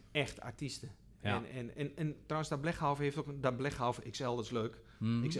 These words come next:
Speaker 1: daar kun je alles bij gooien dan wat je wil.
Speaker 2: Ja, ja.
Speaker 1: Daar, daar komen er nog... Komt er slagwerk bij en gitaar en zo en, en, en, en basgitaar. Jongen, dat is echt fantastisch.
Speaker 2: Ja.
Speaker 1: We hebben ook met Ont-, Les is More Band twee nummers van hun, eh, doen we ook.
Speaker 2: <laughs>
Speaker 1: Gewoon omdat het kan.
Speaker 2: Ja, ja, ja.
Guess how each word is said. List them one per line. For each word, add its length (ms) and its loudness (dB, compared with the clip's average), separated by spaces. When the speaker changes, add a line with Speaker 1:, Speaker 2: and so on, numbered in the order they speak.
Speaker 1:
daar 100 -2
kun 100 -2
je 60 0
alles 140 0
bij 200 -2
gooien 280 -4
dan 120 -4
wat 120 -4
je 60 -4
wil. 100 4
Speaker 2:
Ja, 240 6
ja. 180 0
Speaker 1:
Daar, 20 0
daar 360 -4
komen 220 6
er 60 6
nog... 300 4
Komt 220 2
er 60 0
slagwerk 500 2
bij 260 4
en 200 -4
gitaar 480 0
en 120 -2
zo 200 -2
en, 200 -6
en, 180 -6
en, 280 -8
en 140 -8
basgitaar. 540 0
Jongen, 280 0
dat 100 -4
is 60 -6
echt 140 -10
fantastisch. 540 -12
Speaker 2:
Ja. 280 -2
Speaker 1:
We 60 -10
hebben 180 4
ook 80 -10
met 200 -2
Ont-, 180 -2
Les 200 0
is 80 -4
More 180 2
Band 160 0
twee 160 -2
nummers 240 -2
van 140 -6
hun, 220 -4
eh, 60 -4
doen 140 -8
we 60 -2
ook. 200 -4
Speaker 2:
<laughs> 180 4
Speaker 1:
Gewoon 180 2
omdat 200 -2
het 100 -8
kan. 220 6
Speaker 2:
Ja, 200 12
ja, 160 12
ja. 140 12